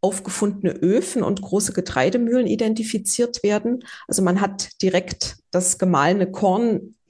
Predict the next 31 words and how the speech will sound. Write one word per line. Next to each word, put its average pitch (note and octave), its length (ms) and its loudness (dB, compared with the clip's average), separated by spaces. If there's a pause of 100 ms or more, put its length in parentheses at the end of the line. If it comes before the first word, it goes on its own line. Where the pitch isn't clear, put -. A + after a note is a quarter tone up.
(120)
in D4 160 4
diesen A3 280 0
kleinen G3 360 2
Bäckereien E3+ 640 2
gebacken. F#3+ 680 -4 (600)
Es - 120 2
gibt - 400 -2 (240)
einen F#3+ 320 2
Fall, G3 320 2
in F#3 160 2
dem F3+ 160 4
man F3 320 2
bei D#3+ 140 2
der E3+ 160 2
Ausgrabung F#3+ 680 0
noch F3 180 0
zweiundachtzig - 1120 0
Brote F3+ 420 2
in D3+ 100 -4
einem D#3 260 0
Ofen F#3 280 -2
entdeckt - 480 -4
hat. - 280 -2 (640)
Also - 160 -2
das F3 220 0
wird F#3 320 -2 (340)
sehr F3+ 200 4
angenehm A3 420 2
gerochen A3 460 0
haben, G#3+ 260 2
vermutlich. A3 720 0